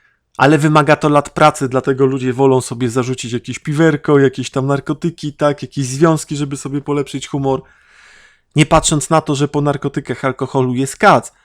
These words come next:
a po nieudanym, fajnym związku, w którym byli zakochani, są lata, e, męczarni, płaczu, wyzwisk i tak dalej, te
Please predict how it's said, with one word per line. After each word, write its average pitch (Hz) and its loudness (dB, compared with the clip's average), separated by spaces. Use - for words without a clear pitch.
a 143 -2
po 170 2
nieudanym, 165 2
fajnym 151 2
związku, 139 -2
w - -20
którym 143 0
byli 139 2
zakochani, 131 -2
są 131 -4
lata, 123 0
e, 123 -4
męczarni, 135 0
płaczu, 127 0
wyzwisk 127 -4
i 110 -20
tak 120 -8
dalej, 123 -2
te 120 -8